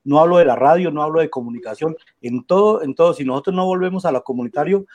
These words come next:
nos jodimos. O sea, es, si, si esta crisis no nos enseña eso, estamos perdidos.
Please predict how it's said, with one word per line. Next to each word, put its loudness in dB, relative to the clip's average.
nos -4
jodimos. -4
O -20
sea, -6
es, -6
si, 0
si 2
esta 2
crisis 0
no 0
nos 0
enseña -2
eso, -4
estamos -4
perdidos. -2